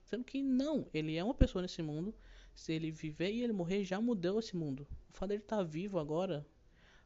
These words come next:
já mudou o suficiente pra que a história mude. Só que ele não quer aceitar isso, porque ele tá vendo tudo como se fosse um jogo. E por tá vendo como um jogo, ele não consegue levar as expectativas das pessoas a sério.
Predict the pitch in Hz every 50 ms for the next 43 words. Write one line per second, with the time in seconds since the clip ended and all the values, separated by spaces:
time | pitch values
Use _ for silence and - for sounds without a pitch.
0 | - - 147 156 170 185 208 214 196 175 175 185 180 - - - 233 226 - -
1 | 180 170 185 208 - - - - 175 170 - 180 170 - - 175 180 185 175 160
2 | 165 170 160 - - 147 - - - - - - - - - - - - - -
3 | - - - 175 170 - - 180 180 185 196 190 - - 180 - - 180 - -
4 | 185 175 156 151 - - - - - - 156 - 160 160 160 151 - 160 151 -
5 | 165 - - 160 156 - 175 170 160 147 135 143 - - - - - - - -
6 | - - - - - - - - - - - - - 156 151 147 147 147 147 -
7 | - 202 - - - 190 180 170 165 160 151 - - 151 147 139 139 139 - 151
8 | 165 180 - 139 139 - - - 147 156 156 165 156 - 165 156 151 151 151 156
9 | 151 151 151 147 143 143 135 - 139 143 143 - - - - - - 135 - -
10 | 147 - - 143 147 147 151 - - - 135 - 151 143 143 135 - - 135 120
11 | - -